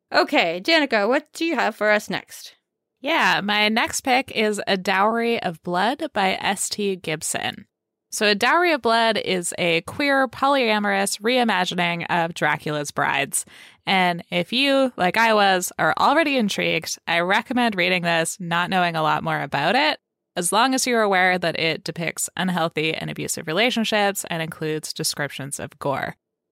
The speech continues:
Speaker 2: This is a meditative look at this relationship, so it's easy for me to give away more than I mean to. The relationship doesn't even turn into a polycule until halfway through, so if you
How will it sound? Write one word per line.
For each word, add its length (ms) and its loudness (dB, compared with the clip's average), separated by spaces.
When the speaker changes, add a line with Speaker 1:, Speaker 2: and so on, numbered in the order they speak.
Speaker 2:
This 220 0
is 420 0
a 200 -2
meditative 760 0
look 220 -2
at 100 -2
this 220 -2
relationship, 800 -2
so 240 2
it's 320 0
easy 300 -2
for 120 -8
me 140 0
to 80 0
give 240 -4
away 300 2
more 280 -2
than 140 -2
I 160 -2
mean 340 -4
to. 380 -2
The 100 2
relationship 680 2
doesn't 280 0
even 200 -2
turn 300 -4
into 560 -4
a 260 -2
polycule 760 0
until 440 -4
halfway 500 -4
through, 460 0
so 260 2
if 140 -2
you 260 2